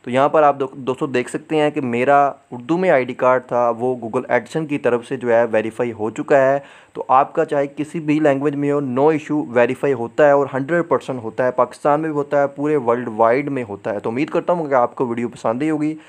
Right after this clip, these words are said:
अगर वीडियो पसंद आई तो इस वीडियो को लाइक करें और अपने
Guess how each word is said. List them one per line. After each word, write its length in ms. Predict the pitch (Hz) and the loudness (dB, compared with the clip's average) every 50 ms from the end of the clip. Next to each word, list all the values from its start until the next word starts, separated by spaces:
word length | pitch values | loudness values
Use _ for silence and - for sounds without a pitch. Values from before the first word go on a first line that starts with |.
| _ _ _ _ | _ _ _ _
अगर 220 | 127 127 147 165 | 0 0 2 2
वीडियो 180 | 165 170 160 160 | 2 2 2 2
पसंद 300 | - - 139 135 135 139 | 0 0 0 0 2 2
आई 100 | 139 143 | 0 0
तो 80 | 135 135 | -2 -6
इस 80 | - - | -10 -8
वीडियो 160 | 127 123 120 | -6 -6 -4
को 100 | 117 127 | -4 -4
लाइक 340 | 117 107 110 117 139 - - | -2 0 0 0 0 0 -2
करें 260 | 151 143 139 143 147 147 - _ - _ | 0 0 0 -2 -4 -8 -14 _ -8 _
और 120 | 135 139 - | -4 0 2
अपने 420 | 127 127 - - 135 143 147 143 | 2 0 0 -2 -4 -4 -4 -4